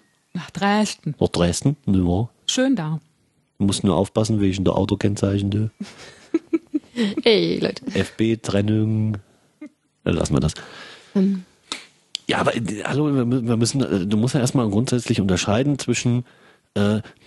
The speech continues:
Speaker 2: das Kind soll was werden,
Speaker 1: Mhm.
Speaker 2: ja, stattgegeben,
Speaker 1: Mhm.
Speaker 2: ich bitte darum, und ich versuch mein Kind, äh, mit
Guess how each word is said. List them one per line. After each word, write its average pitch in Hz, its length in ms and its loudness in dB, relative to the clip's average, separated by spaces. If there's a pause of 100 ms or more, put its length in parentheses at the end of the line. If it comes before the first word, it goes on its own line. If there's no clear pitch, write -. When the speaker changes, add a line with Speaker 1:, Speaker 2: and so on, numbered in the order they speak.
(160)
Speaker 2:
das - 320 -4
Kind 131 160 0
soll 127 140 2
was 85 220 0
werden, 143 380 2 (280)
Speaker 1:
Mhm. 190 180 -6
Speaker 2:
ja, 139 240 0
stattgegeben, 156 800 0 (220)
Speaker 1:
Mhm. 196 240 -6
Speaker 2:
ich - 100 -6
bitte 135 220 -2
darum, 156 400 2 (960)
und 135 440 -2
ich - 180 2
versuch 117 380 2
mein 123 440 2 (180)
Kind, 151 400 -2
äh, 123 300 2
mit 127 360 -2